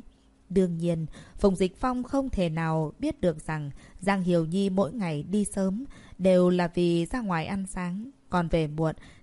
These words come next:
thì là vì tản bộ lang thang trên đường, chứ hoàn toàn không phải là do công việc quấn thân. Nhưng phòng quan hệ quốc tế, nói trắng ra, ngoài việc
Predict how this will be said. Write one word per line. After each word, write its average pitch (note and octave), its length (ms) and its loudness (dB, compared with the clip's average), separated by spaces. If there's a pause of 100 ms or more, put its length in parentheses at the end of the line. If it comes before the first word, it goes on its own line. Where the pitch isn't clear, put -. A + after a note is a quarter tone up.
thì G#3+ 100 4
là F#3+ 140 4
vì F3 240 2
tản D#3+ 300 -4
bộ D#3+ 240 0
lang G#3 220 -4
thang G3 260 -4
trên F#3+ 260 -4
đường, D3+ 300 -2 (160)
chứ D4 140 2
hoàn G3 240 0
toàn E3 300 -2
không B3 180 -4
phải F3 160 0
là E3 140 0
do A#3+ 160 -4
công A3+ 260 -4
việc F3 220 -2
quấn G#3 240 -4
thân. F#3 300 -6 (580)
Nhưng F3 440 0
phòng D#3+ 160 -4
quan G#3 220 -4
hệ E3 200 -4
quốc A#3+ 280 -2
tế, G3 320 -4 (360)
nói G3 220 0
trắng F#3+ 320 -4
ra, E3 260 -4 (280)
ngoài F#3+ 220 2
việc F3+ 240 0